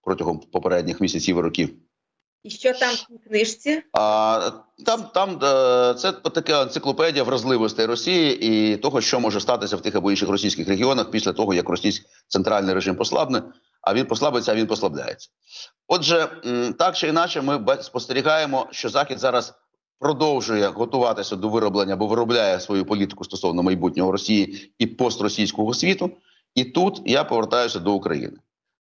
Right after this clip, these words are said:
Speaker 1: Нам дуже важливо мати голос у цій, е, е, дискусії.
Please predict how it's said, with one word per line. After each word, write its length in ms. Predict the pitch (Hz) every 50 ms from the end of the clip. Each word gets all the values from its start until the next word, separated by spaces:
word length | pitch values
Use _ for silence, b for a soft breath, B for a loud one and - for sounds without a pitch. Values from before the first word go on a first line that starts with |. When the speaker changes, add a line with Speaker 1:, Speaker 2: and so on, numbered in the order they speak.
| - -
Speaker 1:
Нам 260 | 147 160 160 131 110
дуже 260 | 143 160 151 135 120
важливо 420 | 110 113 107 127 151 170 160 139
мати 260 | 113 120 135 127 127 107
голос 440 | 90 120 127 127 127 120 117 - -
у 80 | - 98
цій, 320 | - - 104 104 101 101 - _ _ _ -
е, 80 | 78
е, 1080 | 85 85 82 82 82 82 80 80 80 80 78 76 50 58 73 78 76 - - - -
дискусії. 580 | 85 101 98 - - 95 87 - - 55 50